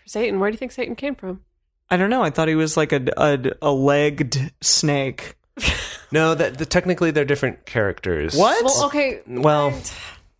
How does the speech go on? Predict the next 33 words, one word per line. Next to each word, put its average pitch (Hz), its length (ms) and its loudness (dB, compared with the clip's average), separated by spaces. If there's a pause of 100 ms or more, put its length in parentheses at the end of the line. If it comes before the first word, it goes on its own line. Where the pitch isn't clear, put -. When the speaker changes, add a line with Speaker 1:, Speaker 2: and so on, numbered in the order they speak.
(180)
Speaker 3:
there's 151 200 2
some 151 120 2
debate 110 260 2
about - 200 0
Speaker 1:
There's 233 100 0
Speaker 3:
this. 185 100 4
Speaker 1:
some 156 60 2
Speaker 2:
Guys, 139 180 0
Speaker 1:
debate. 202 120 0
Speaker 2:
come 175 120 2
on, 143 240 0
like, 143 340 -2 (300)
tell - 380 -12
Speaker 1:
Well, 156 120 0
Speaker 2:
me. 147 60 0
Speaker 1:
Satan, 302 480 -2
Satan 285 460 -2
existed 196 640 -2
before 185 720 0
the, 185 300 -6 (280)
the 196 100 -10
serpent 175 600 -4 (140)
was 170 180 -6
around. - 480 -6
Speaker 2:
I - 40 -4
Speaker 1:
Like, 165 100 -2
Speaker 2:
thought 170 160 2
that 165 80 -2
the - 80 0
Speaker 1:
before 160 80 0
Speaker 2:
serpent 151 460 0
was 139 280 2
Satan. 127 540 -2